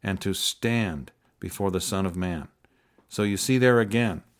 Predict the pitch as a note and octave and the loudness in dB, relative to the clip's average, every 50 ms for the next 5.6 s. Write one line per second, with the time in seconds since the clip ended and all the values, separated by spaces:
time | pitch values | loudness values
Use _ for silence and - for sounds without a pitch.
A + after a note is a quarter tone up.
0 | _ _ _ _ _ - - - G#2+ G2+ - G#2 A2+ C#3 D#3+ D3+ D#3+ D#3+ D3 C3 | _ _ _ _ _ -16 -6 -4 -4 -4 0 2 2 4 4 4 4 4 4 6
1 | D#3+ E3 D3+ - - D3+ D3+ D#3 D3 C#3+ C#3 - - C#3+ C#3+ C3 A2 F#2 - A2+ | 6 6 6 6 6 4 4 4 4 0 -2 0 0 0 2 2 0 0 -2 -4
2 | F#2+ F2+ - A#2 B2+ B2+ C3+ C3 B2+ - - C#3 C#3+ C3+ A2+ G2 - - - G#2 | -4 -2 -2 0 0 0 0 -2 -2 0 0 2 2 2 2 0 -4 -6 -8 -4
3 | F#2+ A#2 A#2+ G#2+ - - - _ _ _ _ _ _ _ _ _ _ - G#2+ G#2 | -2 -2 -2 -2 -4 -6 -12 _ _ _ _ _ _ _ _ _ _ -2 -2 0
4 | G2+ - G#2+ G#2+ - - B2+ C3 C#3 C#3 - A2 F#2+ F2 - - - A#2+ B2 B2 | 0 0 -2 -2 0 2 4 4 4 4 2 0 -2 -2 -4 -2 0 2 2 2
5 | A#2+ A2 - - A#2+ A2 A2+ A#2+ A2+ F#2 - | 0 -2 -4 -4 -4 -2 0 0 0 -2 -4